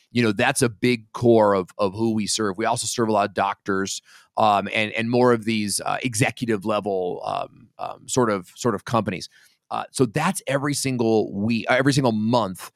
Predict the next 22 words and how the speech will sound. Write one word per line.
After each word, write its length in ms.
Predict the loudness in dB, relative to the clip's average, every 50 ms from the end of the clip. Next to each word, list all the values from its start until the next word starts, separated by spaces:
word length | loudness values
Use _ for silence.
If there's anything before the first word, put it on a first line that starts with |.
| _ _ _ _ _ -4
And 180 | -4 -2 2
you 80 | 2 2
can 140 | 2 2 0
check 400 | 2 2 2 2 0 -4 -6 -2
dates 340 | 0 2 2 2 2 0 -2
for 160 | 0 0 0 0
that 300 | 2 0 0 -2 -4 -4 -4
at 200 | -4 -4 -2 0
own 220 | 0 2 2 2 2
video 200 | 2 2 0 2
dot 220 | 2 0 -2 -2
com 240 | -4 -4 -4 -4 -4
slash 580 | -4 -6 -4 -4 -2 -2 -2 -2 -4 -6 -10 -14 _ _ _ _ _ _ -8
workshop. 640 | -2 2 4 4 4 4 2 0 0 0 0 0 -2 -2
But 100 | 0 0
I 100 | 0 -2
highly 600 | -2 -6 -8 -12 -6 -2 0 0 0 0 0 0
recommend 480 | 0 0 0 -2 -2 -2 -2 -2 0 0
going 180 | -2 -2 -2
through 120 | -2 -4 -4
the 60 | -2
workshop. 460 | 0 -2 -2 -2 -4 -6 -6 -6